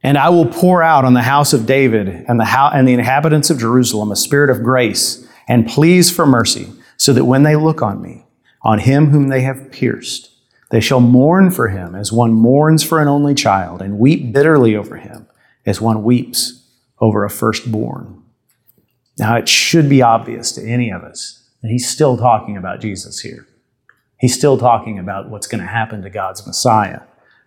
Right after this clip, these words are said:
Um, the only Son, the, the piercing. John nineteen thirty-seven quotes it in the moment when Jesus' side is pierced by that, that spear. Uh,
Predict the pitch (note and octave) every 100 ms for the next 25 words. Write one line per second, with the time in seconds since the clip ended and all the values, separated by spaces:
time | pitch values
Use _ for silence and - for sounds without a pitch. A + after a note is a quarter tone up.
0 | _ - G2+ G2+ F#2 F#2+ F#2 _ _ _
1 | _ _ - - _ _ _ _ _ _
2 | _ - B2 A#2+ B2 A2+ C3+ A2+ F2+ E2+
3 | - _ - G#2+ G#2+ - A#2 - C3+ B2+
4 | - G#2 F2+ - _ _ _ _ _ _
5 | _ _ - - A2 C#3 D3 D3 D3 C#3+
6 | D3 C#3+ C3+ B2 - D3 B2 A2+ - C#3
7 | C#3+ C#3+ G#2+ - - _ _ _ - A2+
8 | A2 B2+ C3 B2+ A2+ B2+ B2 A2+ A#2+ A#2
9 | C3 C3 C3 G#2+ F#2+ - - C3+ C3 B2
10 | - A2+ A#2 A#2+ A#2 A2+ - - _ -
11 | A2+ A2+ - - - - - _ - C#3+
12 | A#2 - - - _ _ _ _ _ -
13 | G1+ -